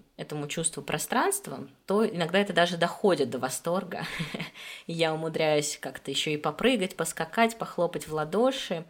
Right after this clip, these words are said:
И я вижу, я смотрю на свои руки, как они двигаются. И когда ты задаешь вопрос о том, м, как не проскакивать,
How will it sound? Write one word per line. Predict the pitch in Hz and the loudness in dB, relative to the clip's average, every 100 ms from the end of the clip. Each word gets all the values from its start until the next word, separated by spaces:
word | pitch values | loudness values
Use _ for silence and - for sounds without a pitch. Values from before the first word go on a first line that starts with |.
| - - _ - | -18 -20 _ -6
И | 185 | 0
я | 170 | 2
вижу, | 156 202 226 170 147 | 2 2 2 2 0
я | 139 | -2
смотрю | - 151 190 | -2 -4 0
на | 226 | 0
свои | 254 254 254 247 | 0 2 4 6
руки, | 226 208 202 | 4 2 0
как | 190 151 | 0 0
они | 170 202 | 0 2
двигаются. | 226 196 202 190 190 185 - 180 180 - - - _ - | 2 2 2 2 0 0 -2 -4 -6 -12 -20 -20 _ -8
И | 170 165 160 151 | -4 -2 -4 -4
когда | 170 165 180 | -4 0 0
ты | 180 | 0
задаешь | 170 165 165 | 0 0 2
вопрос | 170 - 247 285 | -2 2 2 2
о | - | 0
том, | 170 156 147 - _ 151 | -2 -2 -4 -12 _ -8
м, | 147 | -4
как | 147 151 | -4 -4
не | 165 | -4
проскакивать, | 151 160 - - 247 311 - 143 117 | -2 -2 -2 0 0 0 -4 -6 -6